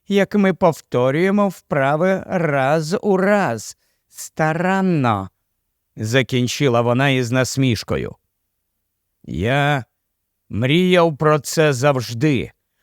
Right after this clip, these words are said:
Океанічні води, ліси, ріки. А ти? Ти не хочеш цього, Марці?» «Ні. Ти ж знаєш, як місто на мене діє.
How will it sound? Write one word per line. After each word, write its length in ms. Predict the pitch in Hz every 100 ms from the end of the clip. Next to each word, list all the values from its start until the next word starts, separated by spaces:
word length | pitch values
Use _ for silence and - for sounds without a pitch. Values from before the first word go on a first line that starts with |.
| _
Океанічні 800 | - 104 - 110 127 143 120 139 131
води, 480 | 120 151 135 117
ліси, 580 | 110 135 131 - 165 123
ріки. 560 | 123 175 139 147 117 - _ _ _ _
А 180 | - 131
ти? 460 | - 214 156 92 - _ _ _ _ _ _ _
Ти 340 | 147 139 117
не 440 | 92 87 92 98 107
хочеш 520 | - 220 208 185 -
цього, 380 | - 156 107 113
Марці?» 580 | 160 165 120 135 95 - _ _ _ _ _ _ _
«Ні. 640 | 202 202 180 127 98 - _ _ _ _ _
Ти 160 | - 226
ж 120 | 202
знаєш, 640 | 185 240 226 151 123 107 165
як 220 | 151 -
місто 460 | 175 123 - 143
на 120 | 135 143
мене 260 | 151 160
діє. 480 | 151 160 117 69